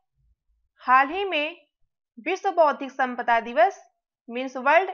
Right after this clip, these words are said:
इंटेलेक्चुअल प्रॉपर्टी डे कब मनाया गया? हाल ही में विश्व बौद्धिक संपदा दिवस छब्बीस अप्रैल को मनाया गया, यानी इस क्वेश्चन का सी ऑप्शन सही है।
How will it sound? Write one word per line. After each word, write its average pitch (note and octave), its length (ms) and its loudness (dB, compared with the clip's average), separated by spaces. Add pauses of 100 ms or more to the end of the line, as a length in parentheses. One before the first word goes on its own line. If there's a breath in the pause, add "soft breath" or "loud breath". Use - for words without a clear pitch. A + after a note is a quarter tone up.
(160)
इंटेलेक्चुअल D#4+ 600 -2
प्रॉपर्टी A#3+ 580 -4
डे C4 120 -6 (360)
कब E4+ 120 2
मनाया G#3 420 -4
गया? G#3 220 -6 (1600)
हाल B3 240 4
ही F4 120 -4
में G4 320 -4 (640)
विश्व G4 320 -4
बौद्धिक D#4 360 6
संपदा B3+ 440 0
दिवस B3+ 400 -2 (340)
छब्बीस D4+ 400 -4
अप्रैल C4 340 0
को A#3 120 -6
मनाया A3+ 360 -2
गया, F#4 280 0 (400)
यानी A#3+ 240 -6
इस - 300 -12
क्वेश्चन F#4 400 -4
का F#4 180 -2 (320)
सी D4 340 -10
ऑप्शन F4 540 -6
सही A#3+ 340 -4
है। G#3 160 -6